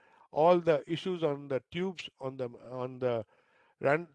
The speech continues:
textures, as well as the homogeneous distribution of carbides, and what are the one div-, uh, limiting factors if we have to get a good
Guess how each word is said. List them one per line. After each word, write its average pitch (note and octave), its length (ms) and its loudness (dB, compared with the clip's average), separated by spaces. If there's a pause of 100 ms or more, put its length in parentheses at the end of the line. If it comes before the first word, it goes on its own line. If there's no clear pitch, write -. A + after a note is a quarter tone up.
textures, E3+ 540 4
as C#3+ 180 -2
well D#3+ 160 4
as D3+ 200 4
the D3+ 140 2
homogeneous D#3 500 -4
distribution D3+ 500 -6
of A#2+ 100 -10
carbides, D#3+ 600 2 (260)
and C3 320 -4
what E3 300 2 (120)
are D3+ 160 0
the C#3+ 140 0
one D3 280 0 (140)
div-, D3+ 200 -2 (100)
uh, B2+ 380 -2
limiting F3 340 -4
factors D3 480 -4 (260)
if C3+ 200 -8
we D3 60 0
have C3 200 2
to - 80 -10
get C#3 240 -4 (200)
a D3 80 -6
good C#3 180 -2